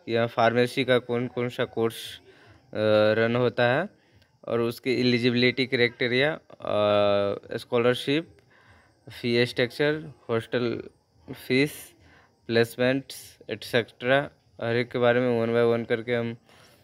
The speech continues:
जानेंगे। तो वीडियो को स्टार्ट करने से पहले आप लोगों से गुजारिश है कि इस चैनल पर नए हैं तो चैनल को लाइक और सब्सक्राइब कर ले। अ, तो चलिए हम वीडियो को स्टार्ट करते हैं। तो अभी हम एलपीयू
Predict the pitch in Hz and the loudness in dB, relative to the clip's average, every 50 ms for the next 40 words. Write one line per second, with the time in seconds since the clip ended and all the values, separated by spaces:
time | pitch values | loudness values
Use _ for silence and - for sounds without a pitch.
0 | _ _ - 107 107 123 120 117 123 131 131 131 143 143 - - 120 117 123 113 | _ _ -12 -2 2 4 4 4 4 2 2 0 0 -2 -2 -6 -6 -4 -4 -2
1 | 131 127 123 135 127 127 - - 131 120 127 127 127 127 131 127 - - 127 123 | -2 0 0 0 0 0 2 2 0 0 0 -2 -2 0 -2 -2 -2 -2 0 2
2 | 123 127 120 120 117 120 117 120 117 - 120 110 113 117 120 117 120 135 127 - | 4 4 4 4 2 -2 -6 -6 -6 -8 -8 -6 -2 2 2 4 4 2 0 -2
3 | 147 135 135 123 127 117 123 - - 127 120 120 123 123 117 123 113 117 120 120 | -2 -2 -2 -2 -4 -4 -4 -4 -2 -2 -2 -2 -2 -2 -2 -4 -2 -2 0 0
4 | 123 123 127 135 131 135 127 - 135 120 117 120 117 110 113 117 110 113 117 120 | 0 0 0 -2 -4 -6 -4 -2 0 0 0 0 -2 -4 -4 -2 2 2 2 2
5 | 117 - 113 110 107 - 123 113 - - - 123 123 127 123 - 131 127 120 127 | 2 0 -2 -2 -4 -4 -8 -10 -10 -6 -4 -2 -2 -2 -2 -2 -4 -4 -2 -2
6 | 131 147 156 - - - - - - - - - _ _ - - _ _ _ _ | -4 -4 -6 -6 -10 -20 -20 -20 -20 -20 -20 -20 _ _ -20 -20 _ _ _ _
7 | _ _ - - 117 110 113 113 110 - - 117 113 - 127 120 127 135 139 135 | _ _ -18 -10 -6 -4 -2 -2 -2 -2 -4 -4 -2 -2 0 2 2 2 2 2
8 | 127 113 120 110 123 120 117 120 117 117 117 - 131 127 120 - 139 131 123 - | 0 -2 -2 -4 -4 -4 -2 -2 -2 -2 0 0 -2 -2 0 -2 -4 -4 -2 -2
9 | - 139 139 139 143 160 175 175 - _ _ _ _ _ _ _ _ _ _ _ | -2 0 0 0 0 -2 -6 -8 -14 _ _ _ _ _ _ _ _ _ _ _
10 | _ _ _ _ _ _ _ _ _ _ _ _ _ _ _ _ _ _ _ _ | _ _ _ _ _ _ _ _ _ _ _ _ _ _ _ _ _ _ _ _
11 | _ _ _ _ 151 139 131 - - 139 135 135 135 135 139 135 123 123 131 127 | _ _ _ _ -12 -12 -6 0 4 4 6 6 6 4 4 4 4 2 2 2
12 | 143 143 143 143 143 143 139 - - 127 127 123 - 143 139 139 135 139 139 143 | 2 2 2 2 2 0 -2 -2 -2 -2 -2 -2 -4 -6 -4 -2 -2 -2 -2 -2
13 | 151 151 156 - | -4 -6 -10 -16